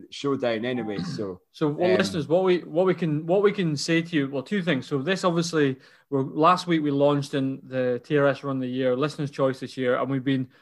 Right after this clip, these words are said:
Speaker 2: blown away, overwhelmed by the, the response. So over a thousand of you have voted, which has been absolutely amazing. We're, we're really, we're, we're loving that there's been such an impact from the community, and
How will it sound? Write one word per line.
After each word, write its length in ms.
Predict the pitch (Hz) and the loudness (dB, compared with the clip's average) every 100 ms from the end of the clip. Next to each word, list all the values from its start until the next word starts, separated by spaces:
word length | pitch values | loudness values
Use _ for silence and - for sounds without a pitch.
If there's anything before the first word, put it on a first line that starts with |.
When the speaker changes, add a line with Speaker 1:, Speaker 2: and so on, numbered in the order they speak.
| _ _ | _ _
Speaker 2:
blown 360 | 156 151 170 175 | -10 2 4 6
away, 400 | 143 143 135 127 | 6 4 4 0
overwhelmed 520 | 170 170 151 147 143 | 0 4 4 4 2
by 180 | 135 131 | 2 0
the, 540 | 123 123 123 120 117 123 | 0 0 0 -2 -6 -10
the 80 | 127 | -14
response. 460 | - - 127 120 | -16 -8 -8 -8
So 120 | 143 | -6
over 180 | 160 160 | -4 0
a 80 | 151 | 0
thousand 580 | - 160 175 175 160 143 | 2 2 2 2 0 2
of 180 | 143 127 | 2 2
you 260 | 131 127 - _ _ _ | -2 -2 -8 _ _ _
have 180 | 139 123 | -2 4
voted, 400 | 143 139 127 117 | 4 4 -2 -4
which 160 | 131 | -4
has 140 | 139 117 | -4 -4
been 340 | 135 131 127 - - | -2 -2 -4 -10 -2
absolutely 420 | 147 151 - 139 | -2 -2 -2 -2
amazing. 420 | 131 135 131 127 | 0 -2 -2 -4
We're, 160 | 127 131 | -4 -6
we're 220 | 135 139 | 0 0
really, 460 | 135 151 147 135 123 _ _ _ _ _ | 2 2 2 0 -4 _ _ _ _ _
we're, 560 | 147 135 139 147 139 143 | -16 -8 2 4 4 0
we're 120 | 143 | 0
loving 380 | 139 151 160 147 | 4 4 4 0
that 160 | 139 131 | -2 -4
there's 140 | 131 | -6
been 120 | 139 | -6
such 240 | 127 156 147 | -8 -8 -4
an 280 | 131 131 - | -2 -2 -6
impact 400 | 139 139 135 127 | -10 -6 -6 -6
from 100 | 135 | -10
the 60 | 131 | -12
community, 420 | 143 143 143 135 | -8 -6 -4 -4
and 220 | 139 139 | -4 -8